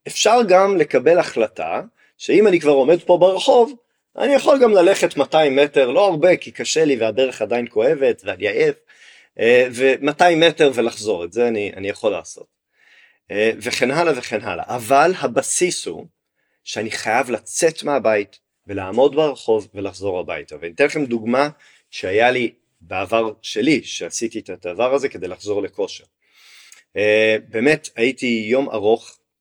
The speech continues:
של עבודה, והייתי כבר עם כאב ראש מפמפם,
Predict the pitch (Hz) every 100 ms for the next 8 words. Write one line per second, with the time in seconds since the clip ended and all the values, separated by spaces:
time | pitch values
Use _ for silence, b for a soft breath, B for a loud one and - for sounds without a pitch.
0 | _ _ _ _ _ _ _ _ _ -
1 | - 101 101 104 110 107 _ _ _ _
2 | _ - _ _ 98 117 135 143 117 -
3 | - 101 95 - 110 113 104 113 - -
4 | - 104 101 95 92 117 113